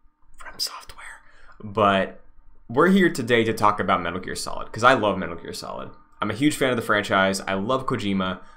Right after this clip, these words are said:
love the games. I replayed them this year. I hosted a podcast called The Long Play Club. It's here on Joyclicks. We ran through all of them.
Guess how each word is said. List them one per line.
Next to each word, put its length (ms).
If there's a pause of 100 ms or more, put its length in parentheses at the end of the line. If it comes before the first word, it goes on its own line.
(100)
love 320
the 60
games. 520 (140)
I 120
replayed 400
them 100
this 180
year. 240
I 60
hosted 300
a 40
podcast 680
called 240
The 40
Long 280
Play 160
Club. 260
It's 80
here 180
on 120
Joyclicks. 580 (420)
We 100
ran 220
through 220
all 100
of 120
them. 340